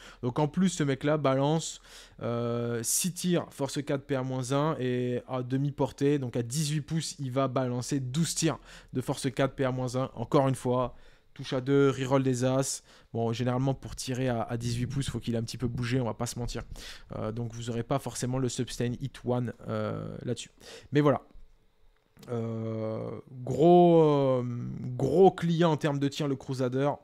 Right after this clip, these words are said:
Euh, donc, euh, voilà, j'apprécie énormément. Et dernier châssis. Euh, dernier châssis. Euh, alors, honnêtement, je ne connaissais pas, ce châssis. Alors, je, je, comme je vous l'ai dit, j'ai,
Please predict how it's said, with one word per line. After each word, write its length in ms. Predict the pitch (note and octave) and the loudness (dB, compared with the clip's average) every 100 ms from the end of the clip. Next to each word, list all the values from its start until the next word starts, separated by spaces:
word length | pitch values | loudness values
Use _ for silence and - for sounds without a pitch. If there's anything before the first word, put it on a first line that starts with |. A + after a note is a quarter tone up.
| - - - _ - | -18 -20 -20 _ -8
Euh, 520 | G#2+ G#2 G#2+ A2 A#2 | -6 -4 -4 -6 -6
donc, 240 | B2 A#2+ | -6 -4
euh, 400 | B2+ A#2+ A#2 A2+ A2+ | -2 0 0 -2 -2
voilà, 200 | G#2+ - | -6 -6
j'apprécie 400 | A#2 B2 C3 - | -6 -6 -6 -6
énormément. 340 | C3 A2+ G#2+ - _ - | -4 -4 -8 -12 _ -8
Et 260 | D#3+ E3+ E3 | -4 0 0
dernier 300 | E3 E3+ F3 | 2 2 2
châssis. 380 | D#3 D3+ D3 - _ _ - | 0 -2 -6 -10 _ _ -16
Euh, 140 | - | -10
dernier 260 | B2+ C#3 C#3+ | -4 -2 -2
châssis. 500 | C#3 B2 C3 D3 D3+ | -2 -6 -6 -2 0
Euh, 300 | A#2+ A2 G#2+ - - | 0 -2 -6 -12 -14
alors, 180 | A2 F#2+ G#2+ F2 G#2 | -12 -10 -12 -12 -6
honnêtement, 280 | C3+ B2+ E3 | -4 -2 -4
je 100 | A#2+ | -4
ne 60 | |
connaissais 260 | A#2 A#2 G#2+ | -4 -6 -6
pas, 140 | A#2 | -6
ce 60 | - | -8
châssis. 260 | G#2+ - - _ - - - - | -12 -14 -20 _ -20 -20 -20 -18
Alors, 100 | G#2 | -18
je, 100 | - | -14
je, 140 | A2+ A#2 A#2 B2 | -14 -14 -14 -6
comme 200 | C3 C3+ | -4 -2
je 80 | C3+ | 4
vous 60 | |
l'ai 100 | C#3+ | 4
dit, 160 | D3 F#3 | 6 2
j'ai, 180 | - | 0